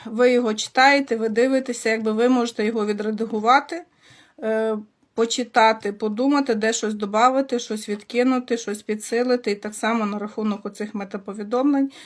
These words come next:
Хто не знає за метаповідомлення, у нас була окрема, е, тема, попередній урок. Значить, е, кому цікаво, можете пошукати, подивитися.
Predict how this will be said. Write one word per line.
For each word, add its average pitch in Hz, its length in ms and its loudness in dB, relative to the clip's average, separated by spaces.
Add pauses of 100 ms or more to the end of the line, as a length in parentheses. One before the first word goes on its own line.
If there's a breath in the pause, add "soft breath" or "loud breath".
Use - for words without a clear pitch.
(200 loud breath)
Хто 262 220 0
не 240 140 2
знає 233 260 0
за 214 120 -2
метаповідомлення, 220 840 0
у 220 40 0
нас 220 180 -2
була 208 300 0
окрема, 208 640 -2 (340)
е, 196 160 -8
тема, 247 360 4
попередній 208 640 -4
урок. 226 340 -2
Значить, 208 600 -6 (100)
е, 196 380 -8 (160)
кому 220 260 -4
цікаво, 233 460 2
можете 208 540 -4 (100)
пошукати, 208 540 -8
подивитися. 190 760 -12